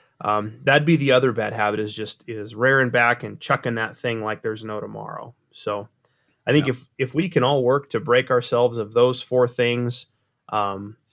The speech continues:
Speaker 1: we can rein in our use and, and grow to have really effective beanbag use, because it's, it's a tool that has saved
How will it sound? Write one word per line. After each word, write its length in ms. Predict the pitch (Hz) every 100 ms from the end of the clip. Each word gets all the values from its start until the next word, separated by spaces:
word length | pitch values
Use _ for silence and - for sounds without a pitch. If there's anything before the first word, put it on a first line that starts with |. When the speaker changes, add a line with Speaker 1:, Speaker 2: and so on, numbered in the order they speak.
| _ _
Speaker 1:
we 140 | 131 123
can 180 | 117
rein 240 | 110 120 127
in 80 | 123
our 140 | 120
use 580 | 117 120 113 - - - _
and, 420 | 123 110 107 104 - -
and 220 | 113 107
grow 200 | - 117
to 80 | 113
have 300 | 117 107 107
really 260 | 117 135 123
effective 540 | 123 135 143 123 113
beanbag 480 | 123 127 123 117 113
use, 220 | 123 113
because 380 | - - 120 113
it's, 280 | 123 - - _ _ _ _
it's 220 | 151 160
a 60 | 131
tool 360 | - 151 156
that 100 | 131
has 120 | 113 104
saved 680 | - 131 131 131 123 -